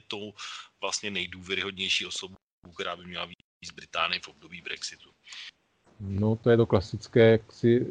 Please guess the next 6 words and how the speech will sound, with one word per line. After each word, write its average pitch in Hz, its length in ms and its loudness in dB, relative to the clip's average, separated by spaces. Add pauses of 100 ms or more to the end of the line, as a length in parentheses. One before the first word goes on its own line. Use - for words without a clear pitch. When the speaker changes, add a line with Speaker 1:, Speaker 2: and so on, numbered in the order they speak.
Speaker 2:
jednooký 107 520 2
mezi 113 220 6
slepými 117 440 6
králem, 117 440 6
jo, 82 120 4
protože 92 540 4